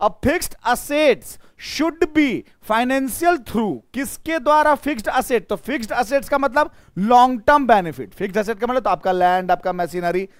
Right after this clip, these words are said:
आ रहा बात समझ में? तो ये सब आपका क्या है? फिक्स्ड एसेट्स है। तो यहाँ पे फर्नीचर, तो यहाँ पे आपको बोल रहा है कि क्या,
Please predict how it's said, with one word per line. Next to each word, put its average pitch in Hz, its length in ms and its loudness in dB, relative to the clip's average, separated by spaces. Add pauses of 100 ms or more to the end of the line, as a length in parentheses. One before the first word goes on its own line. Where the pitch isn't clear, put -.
(140)
आ 160 100 2
रहा 214 100 2
बात 233 140 4
समझ 240 140 -2
में? 226 100 -2
तो 196 60 -6
ये 214 160 0
सब 233 200 -2
आपका 240 260 0
क्या 285 160 2
है? 220 180 4 (220)
फिक्स्ड 226 280 -2
एसेट्स 175 320 -4
है। 127 80 -8 (180)
तो 190 60 -2
यहाँ 220 320 2
पे 247 140 0
फर्नीचर, 214 600 0 (180)
तो 233 80 -4
यहाँ 254 480 0
पे 330 80 2
आपको 262 280 2
बोल 202 160 2
रहा 180 160 0
है 175 240 0
कि 247 140 -8
क्या, 233 280 -4